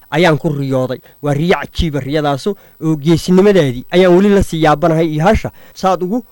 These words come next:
aad ugu diin saartay labadeennii waalid ee ina dhashay ee dhimatay. Waxaase ka sii cajiib badnayd, markaad hashaas aan kuugu riyooday inaad waalidiinteenni ku diin saartay, ayaa waxaad helootay xoolo iyo dad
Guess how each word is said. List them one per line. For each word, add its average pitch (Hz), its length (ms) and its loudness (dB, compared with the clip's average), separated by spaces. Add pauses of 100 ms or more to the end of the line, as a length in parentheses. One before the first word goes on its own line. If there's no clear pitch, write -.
aad 156 220 -2
ugu 190 160 0
diin 147 360 0
saartay 127 480 -2 (200)
labadeennii 160 420 4
waalid 139 380 2 (240)
ee 156 180 -2
ina 147 120 0
dhashay 139 380 0 (240)
ee 139 120 -6
dhimatay. 120 400 -14 (240)
Waxaase 165 320 -2
ka 320 140 2
sii - 260 -6
cajiib 165 440 -2
badnayd, 123 360 -6 (180)
markaad 220 280 2
hashaas 240 440 0
aan 170 180 -2
kuugu 208 260 -4
riyooday 202 420 0
inaad 202 180 -2 (160)
waalidiinteenni 190 840 -2
ku 240 140 -4
diin 190 360 2
saartay, 127 460 -2 (260)
ayaa 220 300 4
waxaad 226 380 4
helootay 185 720 4 (640)
xoolo 170 580 4 (520)
iyo 165 320 -2 (360)
dad 202 180 0